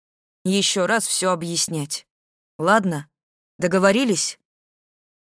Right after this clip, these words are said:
Альбине ни разу в жизни не было настолько плохо. Дима будто бы убил её выстрелом в сердце.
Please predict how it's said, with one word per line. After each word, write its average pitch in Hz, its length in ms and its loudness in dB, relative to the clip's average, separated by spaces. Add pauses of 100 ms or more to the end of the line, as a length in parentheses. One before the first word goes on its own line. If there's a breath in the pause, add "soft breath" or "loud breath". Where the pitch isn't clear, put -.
Альбине 262 600 2
ни 247 160 2
разу 285 440 2
в 262 80 -4
жизни 254 540 0
не 240 280 2
было 226 260 2
настолько 220 680 0
плохо. 226 580 -2 (540)
Дима 262 440 0
будто 320 440 0
бы 302 260 -2 (680)
убил 330 500 2
её 254 280 4
выстрелом 359 640 2
в 349 40 -2
сердце. 247 640 2